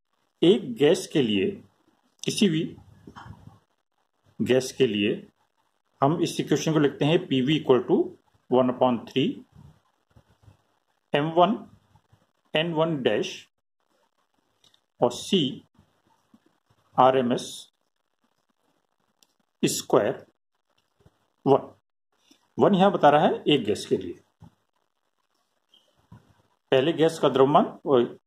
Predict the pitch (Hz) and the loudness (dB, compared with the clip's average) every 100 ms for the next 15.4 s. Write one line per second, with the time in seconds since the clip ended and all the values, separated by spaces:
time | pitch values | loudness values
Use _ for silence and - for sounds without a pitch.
0 | - - 160 170 185 240 - _ _ _ | -2 0 2 0 0 -2 -4 _ _ _
1 | _ _ _ - 139 135 127 123 139 151 | _ _ _ 0 2 4 4 2 -2 -4
2 | 139 190 - 135 117 - 339 - - 95 | 0 0 0 0 -2 0 -2 -2 -8 -8
3 | 85 - _ _ _ _ _ _ _ _ | -8 -12 _ _ _ _ _ _ _ _
4 | _ - 117 175 294 214 180 185 - 185 | _ -2 -2 0 2 4 4 2 0 2
5 | 175 170 151 156 151 165 - _ _ _ | 4 4 2 -2 -2 -8 -14 _ _ _
6 | _ _ _ _ _ _ _ _ - 117 | _ _ _ _ _ _ _ _ -2 0
7 | - 143 107 - - _ _ _ _ _ | 0 -2 -4 -8 -20 _ _ _ _ _
8 | _ _ - - 165 147 135 120 107 120 | _ _ -4 0 0 2 0 -2 -2 -6
9 | - - _ _ _ _ _ _ - - | -6 -14 _ _ _ _ _ _ -8 -4
10 | 175 - 165 156 180 160 - 180 180 196 | -2 -2 -4 -4 -2 -2 -2 -4 0 2
11 | 143 127 123 120 107 - 151 240 - _ | 4 2 0 -2 -2 -4 -4 -4 -10 _
12 | - - _ - - 120 113 - 170 - | -20 -20 _ -10 -6 -4 -6 -4 -4 -4
13 | - _ _ _ _ 107 107 120 - 127 | -10 _ _ _ _ -4 -2 -2 0 0
14 | 151 202 - - - 139 139 147 151 156 | 0 0 -10 -18 -2 0 2 0 0 -2
15 | 151 151 220 | 0 0 -2